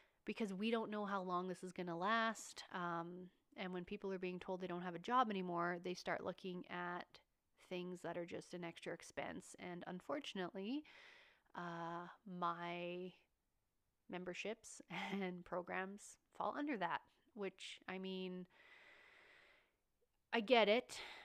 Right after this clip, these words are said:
At the same time, I want people to stay healthy and, you know,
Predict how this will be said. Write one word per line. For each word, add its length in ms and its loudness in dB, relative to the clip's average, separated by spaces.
At 160 -2
the 60 -4
same 300 4
time, 520 4
I 200 4
want 380 2
people 240 -4
to 100 0
stay 260 -2
healthy 500 0
and, 260 -4
you 140 -8
know, 320 -2